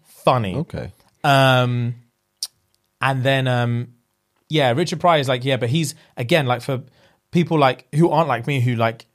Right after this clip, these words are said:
Speaker 1: have a random deep dive knowledge of Richard Pryor from when
Speaker 2: Mm.
Speaker 1: I was a kid.
Speaker 2: Mm.
Speaker 1: Yes, he's one of those people that you just, you hear his name
Speaker 2: Mm.
Speaker 1: and you know he's, like, a big deal,
Speaker 2: Mm.
Speaker 1: but it's only other relevant comedians that can be like, "This guy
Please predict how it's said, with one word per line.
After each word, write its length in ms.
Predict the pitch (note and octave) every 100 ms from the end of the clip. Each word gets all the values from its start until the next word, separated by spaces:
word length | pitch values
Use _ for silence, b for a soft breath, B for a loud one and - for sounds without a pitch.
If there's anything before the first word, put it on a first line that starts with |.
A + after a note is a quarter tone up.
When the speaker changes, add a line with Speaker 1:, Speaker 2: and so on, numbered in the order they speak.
| _
Speaker 1:
have 200 | - A#2+
a 60 |
random 460 | A2+ C3 C3+ A#2+ A#2
deep 260 | G#2 C#3 D3+
dive 220 | B2 A#2
knowledge 280 | A#2 A2+ G#2
of 80 | G#2
Richard 240 | A#2+ G#2+
Pryor 180 | A#2+ A2
from 120 | A2
when 80 | G#2+
Speaker 2:
Mm. 40 |
Speaker 1:
I 20 | G2
was 80 |
a 40 | G2+
kid. 300 | - G2+ -
Speaker 2:
Mm. 240 | A2 G2+ F#2+
Speaker 1:
Yes, 240 | C#3 A#2
he's 160 | D3+ C3+
one 140 | E3
of 60 | D3
those 100 | B2+
people 240 | D#3+ C3
that 100 | C3
you 80 | B2
just, 220 | B2 - b b b -
you 100 | C#3
hear 160 | F#3+
his 140 | E3 C3
name 340 | D#3 A#2+ A2
Speaker 2:
Mm. 180 | A2 F2
Speaker 1:
and 100 | A#2
you 60 | C#3
know 200 | D3 D3+
he's, 260 | C#3 C#3
like, 160 | A#2+ A2+
a 40 |
big 240 | A2+ D3 A#2+
deal, 360 | C#3+ A2+ G#2+ -
Speaker 2:
Mm. 140 | G2
Speaker 1:
but 80 | C3+
it's 100 | B2
only 340 | E3 E3 D#3 D#3+ D#3
other 300 | D#3+ D3 C3+
relevant 400 | D3+ D3 C3+ B2+
comedians 580 | C3 D3 A#2+ G#2 A2+ - _
that 120 | A#2
can 100 | A#2
be 80 | A#2
like, 180 | A2 A2 b b
"This 380 | B2+ C3 C4 D4+
guy 440 | - G3 F#3+ F3+